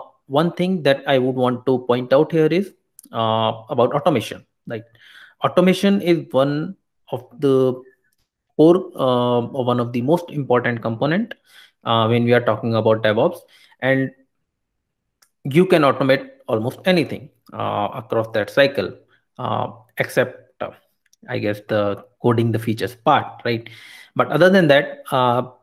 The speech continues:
you can automate your building stages, you can automate your testing stages, the release cycle,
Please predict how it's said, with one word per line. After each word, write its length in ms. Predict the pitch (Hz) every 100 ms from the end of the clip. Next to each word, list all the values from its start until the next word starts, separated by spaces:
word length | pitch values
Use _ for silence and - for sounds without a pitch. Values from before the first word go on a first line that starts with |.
| _ -
you 160 | 127
can 160 | 123 123
automate 420 | 117 - 120 113
your 140 | 113 104
building 560 | 120 147 160 151 - -
stages, 640 | - - 135 135 131 135 -
you 120 | 117
can 180 | 113 107
automate 440 | 101 104 107 101 110
your 300 | 101 98 - _ _ _ -
testing 320 | 151 151 165
stages, 720 | - - 131 127 123 123 123 -
the 100 | 117
release 340 | 120 151 156
cycle, 600 | - 127 123 127 120 123